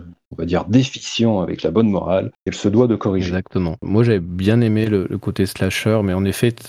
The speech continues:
Speaker 2: ça fait pas peur, quoi. Sur la fin, après, il y a, il y a quand même de l'enjeu sur la fin. Où c'est, là, pour le coup, c'est un peu plus intéressant. Enfin, le côté slasher est un peu plus intéressant, mais en effet, il sert vraiment de prétexte à,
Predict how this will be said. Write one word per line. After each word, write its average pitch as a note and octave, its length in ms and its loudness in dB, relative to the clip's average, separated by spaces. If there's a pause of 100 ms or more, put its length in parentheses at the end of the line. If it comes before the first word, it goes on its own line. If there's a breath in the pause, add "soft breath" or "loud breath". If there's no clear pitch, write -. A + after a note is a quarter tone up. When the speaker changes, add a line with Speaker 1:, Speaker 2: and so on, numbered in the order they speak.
(160)
Speaker 2:
ça - 100 -10
fait G2+ 100 0
pas F#2+ 160 2
peur, A#2+ 300 2
quoi. - 120 0 (160)
Sur A2 140 2
la A2 120 4
fin, D3 240 2
après, G#2+ 300 0
il G2+ 40 2
y F#2+ 40 2
a, F2+ 220 -4
il - 60 -4
y - 60 0
a - 40 -2
quand - 100 -2
même G2+ 100 2
de G2 40 2
l'enjeu G#2+ 320 2
sur - 160 -8
la E2 80 -2
fin. - 160 -8 (420)
Où E2 180 -6
c'est, - 340 -4
là, E2+ 140 0 (140)
pour - 140 -4
le D#2+ 60 -2
coup, - 120 -6
c'est - 100 -4
un F2 40 0
peu E2+ 100 -4
plus F2 220 -2
intéressant. E2 440 -2
Enfin, F2 120 -2
le F2 60 0
côté F#2 220 -2
slasher F2+ 280 -2
est F#2 60 -2
un F2 40 -2
peu E2+ 120 -4
plus E2+ 100 -4
intéressant, E2 460 -2
mais F#2 100 0
en E2+ 140 -2
effet, F#2+ 260 -2
il F#2+ 100 -4
sert F2+ 220 -2
vraiment F#2+ 300 -2
de - 20 -6
prétexte - 460 -4
à, D#2+ 160 -4